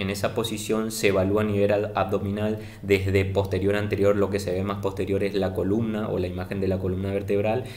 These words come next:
y ahí tengo que evaluar dos estructuras que son la aorta y la vena cava inferior.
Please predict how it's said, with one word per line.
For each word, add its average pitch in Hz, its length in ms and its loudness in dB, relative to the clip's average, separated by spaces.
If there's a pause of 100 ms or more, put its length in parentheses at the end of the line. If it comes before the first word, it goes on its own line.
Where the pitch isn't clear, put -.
(120)
y 117 100 4
ahí 113 100 2
tengo 120 240 -2
que 107 360 4
evaluar 104 360 4
dos 113 160 0
estructuras 107 580 0
que 98 140 -2
son 104 260 0
la 101 120 6
aorta 123 400 4
y 123 40 0
la 101 120 2
vena 101 260 0
cava 101 160 0
inferior. 90 500 -2